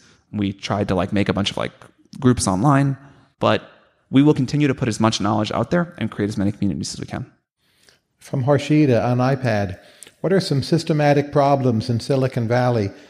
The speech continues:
Speaker 2: that prevent certain particular problems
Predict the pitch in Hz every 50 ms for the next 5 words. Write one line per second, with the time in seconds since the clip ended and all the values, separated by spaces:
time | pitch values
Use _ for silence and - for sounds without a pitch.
0 | _ _ - 120 110 - 151 139 117 170 185 180 139 117 123 - - 165 156 -
1 | 156 147 120 127 - 151 143 147 - 160 139 135 - - 135 123 120 120 117 117
2 | 117 110 110 - -